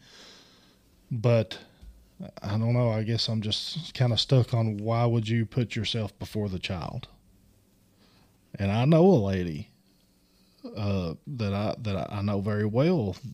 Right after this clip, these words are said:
that, and, uh, she, uh, told me or commented on a post or something like that on Facebook that she was looking at dying herself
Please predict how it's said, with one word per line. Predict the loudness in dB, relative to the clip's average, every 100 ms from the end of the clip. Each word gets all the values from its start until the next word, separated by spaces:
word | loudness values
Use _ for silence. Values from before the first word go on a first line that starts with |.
| -14 -8
that, | -6
and, | -2 -2 0
uh, | -2 -4 -6 -10 -20 -20 -20 -20 -20 _ _ -4
she, | 2 4 6 6 4 0 -6
uh, | -8 -4 -2 -2 -4 -8 0
told | 4 4 4
me | 2 2 0 -4 _ _ _ _ _ -8
or | -4 -4
commented | 0 2 4 4 2
on | 0 -2
a |
post | -2 0 2 2 -2
or | -4
something | -2 -2 -2
like | -2
that | 0
on | 0 0
Facebook | 0 -2 0 -2 -2
that | -6 -4
she | 0
was | 2 2 0
looking | -2 -2 -2
at | -2 -4 -4
dying | -4 -2 -2
herself | -4 -4 0 4 4 2